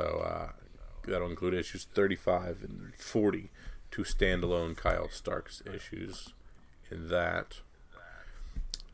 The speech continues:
Cherry Blossom number one from Archie will have an L C S D,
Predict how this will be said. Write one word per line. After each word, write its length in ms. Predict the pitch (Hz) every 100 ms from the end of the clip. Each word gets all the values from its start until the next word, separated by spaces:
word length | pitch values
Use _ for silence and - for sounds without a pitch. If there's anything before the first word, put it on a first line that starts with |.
| -
Cherry 380 | - 127 117 113
Blossom 420 | 110 104 - 110
number 200 | 104 101
one 180 | 98 95
from 220 | 101 95 -
Archie 460 | 95 - 127 120 117 - - - - - -
will 120 | - 90
have 160 | 92
an 140 | 90 -
L 200 | 101 95
C 200 | - 101
S 180 | 90 -
D, 420 | 98 92 92 85